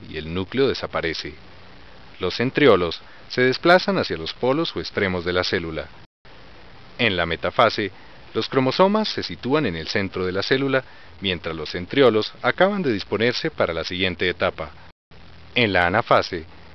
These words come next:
los cromosomas se dividen y se desplazan a lo largo de las fibras hacia los centriolos.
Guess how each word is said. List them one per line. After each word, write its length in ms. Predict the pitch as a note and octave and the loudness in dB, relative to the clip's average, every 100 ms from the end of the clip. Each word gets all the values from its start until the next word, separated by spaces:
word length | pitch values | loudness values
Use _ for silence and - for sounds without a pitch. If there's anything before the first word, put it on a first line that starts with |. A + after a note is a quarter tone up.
| - - | -18 -2
los 180 | A#2 - | 0 2
cromosomas 540 | C3 B2 D3 F#3+ G#3 | 4 4 4 4 4
se 100 | - | 4
dividen 480 | G2+ F#2+ C#3 E3 F3 | 4 4 2 2 0
y 80 | G#2 | -2
se 140 | F#2+ | -4
desplazan 520 | E2 - A2 G#2+ D3+ | -6 0 4 4 2
a 60 | C#3+ | -2
lo 120 | E2+ | -2
largo 320 | D#2 F2 G#2+ | -2 -2 0
de 80 | A#2+ | -2
las 160 | E2 - | -2 -6
fibras 420 | C#3+ C#3+ D#3 D3+ | -4 2 2 2
hacia 280 | - - F2 | -4 -6 -6
los 160 | E2+ | -6
centriolos. 640 | - G2+ - G2 D2 C#2+ | -6 -4 -2 -2 -2 -8